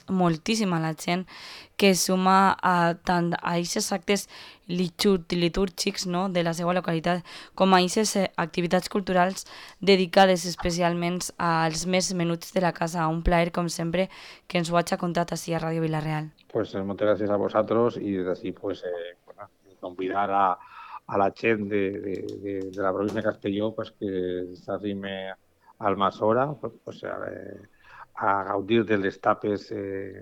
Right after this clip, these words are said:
Speaker 2: del mes de, d'abril, d'este, d'estes activitats que tenim, i també, pues, a gaudir de la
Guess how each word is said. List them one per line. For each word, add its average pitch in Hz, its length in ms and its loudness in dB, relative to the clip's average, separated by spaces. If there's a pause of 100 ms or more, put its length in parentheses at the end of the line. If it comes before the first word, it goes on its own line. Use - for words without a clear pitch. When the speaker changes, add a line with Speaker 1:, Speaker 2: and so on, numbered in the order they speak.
(140)
Speaker 2:
del 98 240 -8
mes 95 320 -8
de, 95 300 -6 (100)
d'abril, 107 340 -4
d'este, 95 380 -18 (340)
d'estes 101 380 -12
activitats 101 400 -10
que 98 80 -8
tenim, 120 220 -6 (400)
i 147 100 4
també, 120 260 4
pues, - 180 -6
a 104 60 -2
gaudir 101 320 -4
de 104 80 -2
la 110 80 0